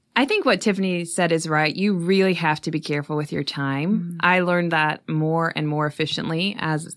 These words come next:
Speaker 1: the side hustle grew, which was amazing, but it was also really challenging. And I would have never thought that you would see me awake working at two A M <laughs> before that side hustle was growing.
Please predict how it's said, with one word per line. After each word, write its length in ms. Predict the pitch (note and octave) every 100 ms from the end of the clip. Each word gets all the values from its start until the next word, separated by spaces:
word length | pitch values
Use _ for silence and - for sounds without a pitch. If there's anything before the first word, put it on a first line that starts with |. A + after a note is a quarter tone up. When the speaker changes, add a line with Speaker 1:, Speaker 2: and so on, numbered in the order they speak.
| _
Speaker 1:
the 180 | - E3
side 280 | D#3 D#3+ D3+
hustle 240 | D#3 E3+
grew, 380 | D3+ C#3+ C#3 G#3
which 240 | G#3 E3+ -
was 420 | D#3+ D3+ D3 - -
amazing, 640 | D#3 C#3+ D3 G3 A3 B3 A#3+ - - -
but 160 | F#3 F#3+
it 60 | F3+
was 140 | F3
also 240 | E3+ E3+
really 180 | D#3 C#3+
challenging. 540 | C#3 C3+ - - - -
And 400 | F3 E3 D#3+ D#3+
I 220 | D#3 F3+
would 160 | F#3 F3+
have 100 | E3+
never 560 | F3 F3+ F#3 F#3+ G3+
thought 560 | F#3 - D#3 D3+ E3 -
that 280 | - E3+ E3+
you 160 | E3+ E3
would 160 | E3
see 220 | E3 E3+
me 160 | E3 D#3+
awake 520 | D#3 D3+ D3 E3 - -
working 420 | D3+ D#3 G3 A3
at 120 | A#3+
two 180 | - B3
A 160 | B3 A#3+
M 320 | B3 C4+ C#4
<laughs> 40 |
before 640 | A#3 G#3 - A3 A3 B3 F#4+ - - - -
that 320 | - F#3+ G3+
side 240 | - G#3 G#3+
hustle 340 | A3 G#3+ A3
was 180 | G#3+ G3
growing. 440 | G3+ G#3 A3 D4+